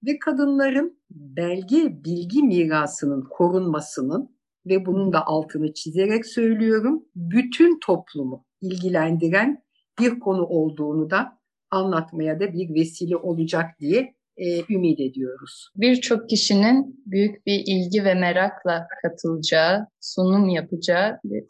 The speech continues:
Speaker 2: sempozyum olacağını kesinlikle düşünüyorum. Özellikle konuyla hem ilgili olan hem u-, uzaktan olan herkesi kapsayan bir konu çünkü. Ee,
Speaker 1: Evet,
Speaker 2: bu
Speaker 1: yani bu
Speaker 2: sebeple
Speaker 1: memleket-,
Speaker 2: Nisan ayı
Speaker 1: evet.
Speaker 2: çok önemli
Speaker 1: Evet.
Speaker 2: olacak.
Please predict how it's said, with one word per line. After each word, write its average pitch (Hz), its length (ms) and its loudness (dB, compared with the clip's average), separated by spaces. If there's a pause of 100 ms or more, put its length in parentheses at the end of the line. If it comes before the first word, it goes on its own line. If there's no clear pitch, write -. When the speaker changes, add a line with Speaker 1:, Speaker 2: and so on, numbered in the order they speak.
(120)
Speaker 2:
sempozyum 180 580 0
olacağını 170 580 0 (140)
kesinlikle 180 540 -2
düşünüyorum. 170 580 -2
Özellikle 180 760 2 (160)
konuyla 196 720 4 (320)
hem 254 120 2
ilgili 262 440 2
olan 233 600 2
hem 262 260 0
u-, 220 420 -8
uzaktan 208 480 -4
olan 214 340 0 (100)
herkesi 247 440 -2
kapsayan 160 520 -6
bir 151 100 -8
konu 156 220 -4 (120)
çünkü. 170 360 -2 (360)
Ee, 185 40 0 (120)
Speaker 1:
Evet, 220 180 4
Speaker 2:
bu - 20 0
Speaker 1:
yani 185 80 -4
bu 226 60 0
Speaker 2:
sebeple 208 340 6
Speaker 1:
memleket-, 254 440 6
Speaker 2:
Nisan 247 460 4
ayı 214 160 2
Speaker 1:
evet. 269 180 4 (220)
Speaker 2:
çok 240 160 -4
önemli 208 380 2
Speaker 1:
Evet. 208 80 4
Speaker 2:
olacak. 175 360 -2